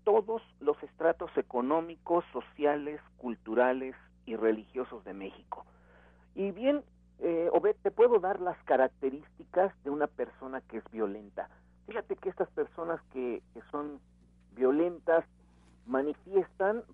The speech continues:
poca tolerancia a la frustración. Tienen problemas con el control de impulsos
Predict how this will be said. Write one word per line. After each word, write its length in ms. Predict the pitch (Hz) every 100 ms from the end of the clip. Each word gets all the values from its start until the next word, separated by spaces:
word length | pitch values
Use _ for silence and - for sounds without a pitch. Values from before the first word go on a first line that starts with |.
| -
poca 320 | 170 175 170
tolerancia 760 | - 139 127 120 139 147 - 131
a 40 |
la 120 | 233
frustración. 880 | - 110 - - 95 - - 110 107 _ _ _ _ _ _ _ _ _
Tienen 280 | 185 208 220
problemas 560 | - 156 160 175 175 160
con 200 | 143 131
el 120 | 123
control 500 | - 123 - 139 151
de 80 | 123
impulsos 680 | 110 - - 147 - -